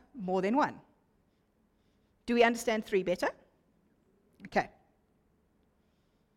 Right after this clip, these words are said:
What is Trinity? This is the only really heavy, as in difficult, part that we'll go over.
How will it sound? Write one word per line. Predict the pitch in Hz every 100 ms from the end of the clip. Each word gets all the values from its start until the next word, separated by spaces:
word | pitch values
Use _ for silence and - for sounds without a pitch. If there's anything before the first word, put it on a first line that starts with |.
| _ - _
What | 233 254
is | 285
Trinity? | - 226 208 - - _ _ _ _ _ _ _ _ _ _ _ _ _ _ _ _ _
This | 190 339 - - - - - _ _ _ _ _ _ -
is | 208 202
the | 240 285
only | 302 349 349 339 349 330 - _ _
really | - 208 262 311 330 294 294
heavy, | - 277 226 247 247
as | - 226 220
in | 226 226
difficult, | 240 - 262 240 220 -
part | - 170 349 - - - - _ _ _ _ _
that | 226 196
we'll | 214
go | 202
over. | - 170 -